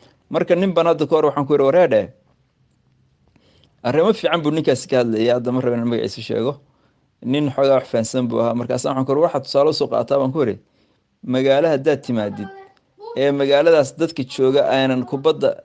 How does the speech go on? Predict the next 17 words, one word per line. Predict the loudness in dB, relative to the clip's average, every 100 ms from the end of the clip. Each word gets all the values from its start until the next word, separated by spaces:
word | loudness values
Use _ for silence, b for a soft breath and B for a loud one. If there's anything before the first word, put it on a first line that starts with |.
| -4
xiisayn, | -2 0 2 0 0 -6 -16 -18 -18 -8 -4
adna | 0 2
aad | 2
doonaysid | 2 0 0 -4
inaad | -4
kubadda | -4 -2 0
ciyaarto, | 2 0 0 -8 -10 _ _ _ -6
ma | 0
helaysaa | 2 2 2 0
wax | 0
kubadda | -4 0
wax | -2
kula | 0 0
ciyaara?" | 2 2 2 0
"Maya," | 2 2
buu | 0 -2
yidhi. | -8